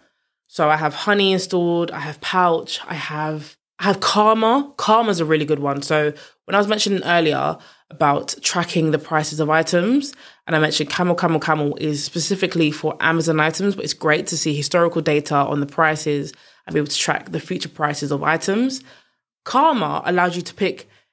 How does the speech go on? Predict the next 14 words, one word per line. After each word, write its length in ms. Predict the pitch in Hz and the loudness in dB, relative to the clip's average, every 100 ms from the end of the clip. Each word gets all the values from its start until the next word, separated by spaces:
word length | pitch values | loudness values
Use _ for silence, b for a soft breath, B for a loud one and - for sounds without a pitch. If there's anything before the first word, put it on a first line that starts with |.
| _ _ _ _ - | _ _ _ _ -2
any 280 | 320 370 254 | 0 2 -2
product 580 | 165 143 - - - - | -2 -6 -8 -12 -20 -20
from 380 | _ _ 208 180 - _ _ | _ _ -2 -2 -6 _ _
any 240 | 330 339 214 | 0 2 2
website 720 | 147 139 139 135 - - - _ _ _ _ | 0 -4 -10 -10 -12 -16 -18 _ _ _ _
and 180 | 190 190 | -2 -2
track 380 | - 240 208 - | 0 0 -2 -4
it. 400 | 98 - - _ _ _ _ | -10 -14 -20 _ _ _ _
And 120 | 170 | -12
Karma 280 | - 226 247 | 2 4 4
will 200 | 233 196 | 4 4
let 140 | 190 | 4
you 180 | 240 254 | 4 2
know 420 | 220 175 160 170 | 4 2 2 -2